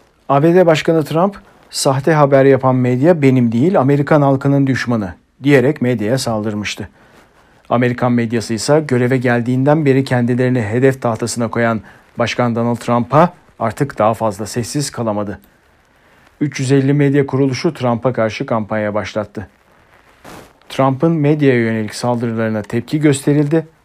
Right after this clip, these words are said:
basın özgürlüğü savunuldu. Donald Trump'a bir eleştiri de New York valisi Andrew Cuomo'dan geldi. A B D Başkanı Trump'ın seçim kampanyalarında dilinden düşürmediği "Amerika'yı yeniden büyük yap" sloganını eleştiren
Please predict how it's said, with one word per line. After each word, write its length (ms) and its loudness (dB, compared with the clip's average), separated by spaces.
basın 400 -2
özgürlüğü 520 -2
savunuldu. 560 -6
Donald 220 0
Trump'a 520 0
bir 140 2
eleştiri 580 0
de 180 0
New 160 0
York 340 0
valisi 400 0
Andrew 480 2
Cuomo'dan 520 -2
geldi. 360 -4
A 180 2
B 140 2
D 140 4
Başkanı 420 0
Trump'ın 460 -2
seçim 380 -6
kampanyalarında 880 0
dilinden 480 -2
düşürmediği 720 -2
"Amerika'yı 560 2
yeniden 560 2
büyük 280 0
yap" 180 -2
sloganını 520 -2
eleştiren 520 -4